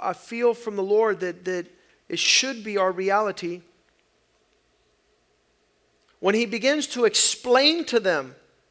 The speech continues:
what's going on, they turn around and they, they say, "Let me ask you a question." I'm gonna find it right here.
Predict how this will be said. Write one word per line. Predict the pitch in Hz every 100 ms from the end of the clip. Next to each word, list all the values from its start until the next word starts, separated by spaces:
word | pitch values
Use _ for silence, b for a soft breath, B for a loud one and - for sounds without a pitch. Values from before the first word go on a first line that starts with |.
| _ _ _ _ _ _ _ _ _ _ _ _
what's | 160 208 262 254
going | - 247 240 233
on, | 233 262 226 156 - _ _ _ _ _ _ _ _ _ _ _ _ _ _ _ _ _ _ _ _ _ _ _ _ _ _ -
they | 170 202 254 285 294 214 - _ -
turn | - 285 330
around | 302 233 196 170 185 220 - _ _ _ _ _ _ _ _ _ _ _ _
and | 208 220
they, | 220 214 208 - - - -
they | 208 233
say, | - 254 254
"Let | 233 226 262
me | 277 277
ask | 262 233 262 254 247
you | 226
a |
question." | 214 - 254 247 - 185 156
I'm | 190 254 254
gonna | 233 226
find | - 233 240
it | 208 196
right | 208
here. | 190 220 170 170